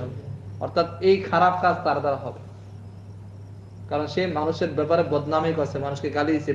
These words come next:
বেইজ্জতি করছে। আল্লাহ তাআলা কোনো ব্যক্তিকে বেইজ্জতি করাকে পছন্দ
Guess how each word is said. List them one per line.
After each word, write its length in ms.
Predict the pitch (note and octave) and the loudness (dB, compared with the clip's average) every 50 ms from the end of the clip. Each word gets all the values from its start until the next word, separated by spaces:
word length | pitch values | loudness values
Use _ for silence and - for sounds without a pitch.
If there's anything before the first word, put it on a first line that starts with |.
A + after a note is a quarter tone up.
| C3 | 4
বেইজ্জতি 340 | D3+ E3 E3 E3 G#3+ - G#3 F3 | 4 4 6 4 4 2 4 4
করছে। 220 | E3 C#3+ - - C3 A#2+ - - - - - - - - C#3+ | 4 2 2 -2 -4 -6 -6 -10 -12 -12 -12 -12 -6 -2 0
আল্লাহ 180 | C#3+ D#3+ E3+ E3+ E3 | 2 4 4 4 6
তাআলা 160 | F3 E3 D#3+ - | 4 4 4 2
কোনো 100 | E3 D#3 D3+ | 0 0 0
ব্যক্তিকে 300 | E3+ E3+ - F3+ E3+ E3 D3 C3+ | -2 -4 -4 -4 -4 -2 -2 0
বেইজ্জতি 320 | D3 D3 C#3+ D3+ E3 E3 - D#3 | 0 0 0 0 -2 0 0 2
করাকে 260 | D3 C#3+ C#3 C#3+ D3 - - | 2 2 2 0 -2 -2 -2
পছন্দ 320 | C#3+ C3 - D3+ D#3 D#3+ | -4 -2 -2 -4 -2 2